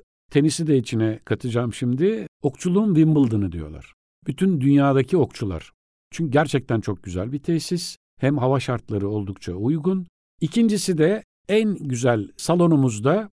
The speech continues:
şu an Samsun'da yüz metreye kırk beş metre bir salonumuz var. Ve örneğin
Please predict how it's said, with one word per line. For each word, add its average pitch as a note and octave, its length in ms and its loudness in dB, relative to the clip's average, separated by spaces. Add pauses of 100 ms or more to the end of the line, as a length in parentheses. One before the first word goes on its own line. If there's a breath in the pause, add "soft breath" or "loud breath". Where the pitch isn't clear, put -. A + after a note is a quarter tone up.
(140)
şu - 180 -10
an E3 120 0
Samsun'da D3 800 -4 (360 soft breath)
yüz D#3+ 240 -2
metreye C#3 380 -2
kırk - 280 -6
beş D#3+ 200 -2
metre B2+ 280 -4
bir B2+ 60 -4
salonumuz G2 560 -4
var. F3 240 -8 (380)
Ve E3+ 260 2
örneğin D3+ 520 2